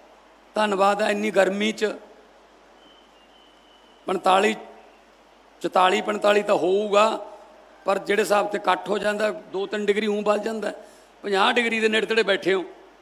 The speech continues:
ਕੌਣ ਬਹਿੰਦਾ ਲੀਡਰ ਵਾਸਤੇ ਜੀ? ਰਾਤ ਮੈਂ, ਤੁਸੀਂ ਦੇਖਿਆ ਹੋਣਾ ਟੀ ਵੀ 'ਤੇ ਦੇਖਦੇ ਹੋ ਜਾਂ ਲਾਈਵ,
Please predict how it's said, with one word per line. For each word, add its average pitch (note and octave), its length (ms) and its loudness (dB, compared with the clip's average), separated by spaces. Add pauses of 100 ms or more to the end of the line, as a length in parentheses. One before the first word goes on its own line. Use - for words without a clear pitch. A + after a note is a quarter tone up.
(760)
ਕੌਣ A#3 260 2
ਬਹਿੰਦਾ A#3+ 360 0
ਲੀਡਰ A3+ 280 -4
ਵਾਸਤੇ A3 340 -2
ਜੀ? A3 200 -10 (600)
ਰਾਤ A3 320 2
ਮੈਂ, A#3 280 0 (160)
ਤੁਸੀਂ G3+ 140 -10
ਦੇਖਿਆ A3 280 -2
ਹੋਣਾ A3+ 140 -2
ਟੀ A3+ 180 -6
ਵੀ A3+ 100 -8
'ਤੇ A3 100 -8
ਦੇਖਦੇ G#3+ 260 0
ਹੋ A3+ 80 -4
ਜਾਂ A3 160 -2
ਲਾਈਵ, G#3+ 400 -4